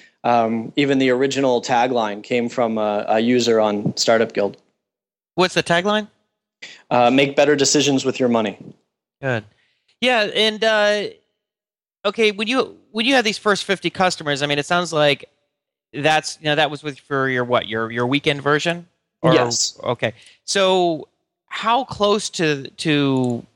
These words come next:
Speaker 2: the vision was that weekend version? I mean, was this like, just like a dipping a toe in the water, and you had two more months before you could actually, of work before you could actually release and charge for it, or, or how did that process
Speaker 1: Well,
Speaker 2: happen?
Speaker 1: um, no, I, I, with this one,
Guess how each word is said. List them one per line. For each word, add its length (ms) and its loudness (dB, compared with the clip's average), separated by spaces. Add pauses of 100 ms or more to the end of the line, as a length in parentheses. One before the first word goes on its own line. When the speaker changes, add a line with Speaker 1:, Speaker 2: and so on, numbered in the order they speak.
(340)
Speaker 2:
the 180 2
vision 500 0
was 320 2
that 180 0
weekend 320 -4
version? 280 0
I 40 -6
mean, 180 -4
was 120 -2
this 180 0
like, 240 0 (600)
just 300 0
like 200 2
a 60 0 (260)
dipping 260 -2
a 40 -2
toe 200 0
in 40 -2
the 60 -2
water, 280 2
and 100 0
you 80 -4
had 220 -2
two 140 -6
more 140 0
months 300 -2
before 180 -4
you 60 -2
could 100 -2
actually, 600 -2
of 140 -4
work 220 2
before 180 -4
you 60 0
could 100 -2
actually 300 -2
release 360 -2
and 80 -8
charge 280 0
for 140 -2
it, 60 0
or, 200 2
or 220 -2
how 100 0
did 100 -2
that 200 -2 (440)
process 180 -8
Speaker 1:
Well, 300 2
Speaker 2:
happen? 300 2 (100)
Speaker 1:
um, 80 -18 (180)
no, 160 4
I, 400 2
I, 200 0
with 220 0
this 240 -2
one, 560 2